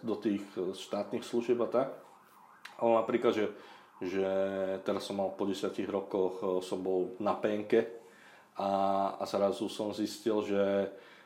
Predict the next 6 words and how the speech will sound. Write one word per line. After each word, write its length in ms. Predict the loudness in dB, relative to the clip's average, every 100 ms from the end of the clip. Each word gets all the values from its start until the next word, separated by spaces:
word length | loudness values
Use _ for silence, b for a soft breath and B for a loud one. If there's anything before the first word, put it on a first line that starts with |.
| -10
že 360 | -8 -2 2 2 4 4 2 0
penku 640 | 2 2 2 -2 0 0 -4 -8 -6
je 140 | 0
možné 280 | 0 0 -4
poslať 360 | -6 -2 0 2
elektronicky, 1000 | 0 -2 -2 -2 -2 -6 -2 0 -2